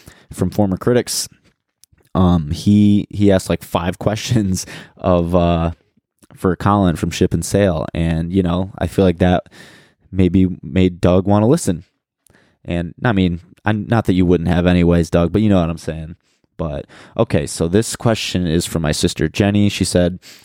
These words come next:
"What's your favorite part of the process, um, f-, writing the lyrics, making the music, editing, et cetera?" And so I guess she's talking about, like, my songwriting. So, like, what's my favorite part?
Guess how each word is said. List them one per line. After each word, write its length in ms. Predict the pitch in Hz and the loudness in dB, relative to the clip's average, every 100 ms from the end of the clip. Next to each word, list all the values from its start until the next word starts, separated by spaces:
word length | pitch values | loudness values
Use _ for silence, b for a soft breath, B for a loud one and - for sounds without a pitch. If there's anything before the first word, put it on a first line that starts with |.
| B B B B | B B B B
"What's 200 | 107 - | -2 0
your 60 | 120 | -2
favorite 300 | 110 98 95 | 0 0 2
part 220 | 101 92 | 2 0
of 80 | 85 | 0
the 80 | |
process, 800 | - 92 90 - 90 87 - - - | -2 0 0 0 0 0 -2 -12 -8
um, 420 | 95 87 85 82 - - | -2 0 0 -4 -10 -14
f-, 120 | - - | -14 -4
writing 340 | 98 95 92 | 0 2 2
the 80 | 87 | 2
lyrics, 420 | 98 101 98 - | 4 4 2 -2
making 300 | 90 92 90 | -2 -2 -2
the 60 | 85 | 0
music, 380 | 90 90 95 - | 2 2 0 0
editing, 340 | 92 90 90 | 0 2 0
et 120 | 85 | -2
cetera?" 420 | - 92 92 87 87 B B B B - | -2 0 2 0 -4 B B B B -6
And 480 | 92 90 87 85 - | -2 0 0 -4 -8
so 320 | - 104 95 | -2 0 0
I 80 | - | 0
guess 140 | 101 - | -2 -2
she's 120 | 101 | -2
talking 180 | 104 92 | -2 0
about, 140 | 90 | 0
like, 120 | 87 | 0
my 200 | 90 90 | 0 -2
songwriting. 580 | - 85 85 78 82 80 | -2 -4 -4 -4 -4 -4
So, 100 | 87 | -4
like, 120 | 85 | 0
what's 200 | 95 - | 0 0
my 100 | 95 | -2
favorite 380 | 87 90 87 - | 0 0 0 0
part? 260 | 76 50 | -2 -2